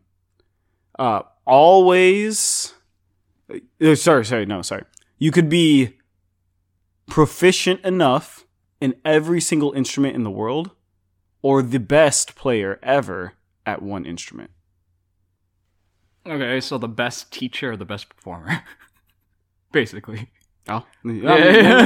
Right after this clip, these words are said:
Speaker 2: yeah.
Speaker 1: yeah, you're proficient enough. So basically, if, let's say if you're performing, you'll step on stage, you'll be good. You know, they, they won't boo you off stage, but they'll be like, "Eh,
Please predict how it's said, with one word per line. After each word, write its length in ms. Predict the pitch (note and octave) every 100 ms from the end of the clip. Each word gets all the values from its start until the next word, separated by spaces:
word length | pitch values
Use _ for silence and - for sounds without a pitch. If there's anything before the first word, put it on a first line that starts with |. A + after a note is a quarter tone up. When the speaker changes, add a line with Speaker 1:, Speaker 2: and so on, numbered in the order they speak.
| B3+ C#4 B3+
Speaker 2:
yeah. 80 | A3
Speaker 1:
yeah, 80 | A3+
you're 140 | G#3+
proficient 400 | G3 A3+ B3 B3+
enough. 240 | G#3+ F3+
So 140 | - E3+
basically, 560 | F3 F3 F3 F#3 F3
if, 200 | E3 C#3
let's 280 | D#3+ D#3 C#3+
say 180 | F3 D#3
if 80 | C3
you're 80 | B2
performing, 540 | A#2 - D#3+ C#3 A#2+
you'll 80 | A2+
step 240 | - C#3+
on 100 | E3+
stage, 460 | E3 C3 A#2 A#2+ - _ _ _ _
you'll 140 | D3+
be 180 | G#3+ F4
good. 420 | D#4+ D4+ D4 E4+ -
You 100 | G3
know, 120 | F3
they, 160 | E3 D#3+
they 100 | E3
won't 240 | F3+ G3+
boo 120 | E3+
you 180 | F#3 F3
off 120 | F3
stage, 520 | - D3+ C#3+ D3+ - _ -
but 220 | D3 C#3
they'll 120 | C#3+
be 100 | C#3+
like, 260 | C3+ C3+ C3+
"Eh, 240 | A#3+ C4